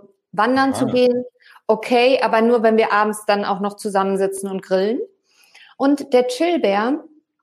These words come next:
Speaker 1: der dementsprechend, ähm, wenn seine Akkus alle sind, eher was Ruhiges braucht. Also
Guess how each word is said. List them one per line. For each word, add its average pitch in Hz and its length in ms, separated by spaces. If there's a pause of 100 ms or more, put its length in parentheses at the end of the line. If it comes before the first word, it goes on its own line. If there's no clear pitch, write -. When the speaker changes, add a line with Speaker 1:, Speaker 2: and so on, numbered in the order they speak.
(320)
Speaker 1:
der 208 160
dementsprechend, 233 1000 (100)
ähm, 214 280
wenn 220 280 (160)
seine 247 380
Akkus 233 360
alle 240 220
sind, 214 320
eher 233 220
was 233 220
Ruhiges 233 360
braucht. 165 260
Also 180 260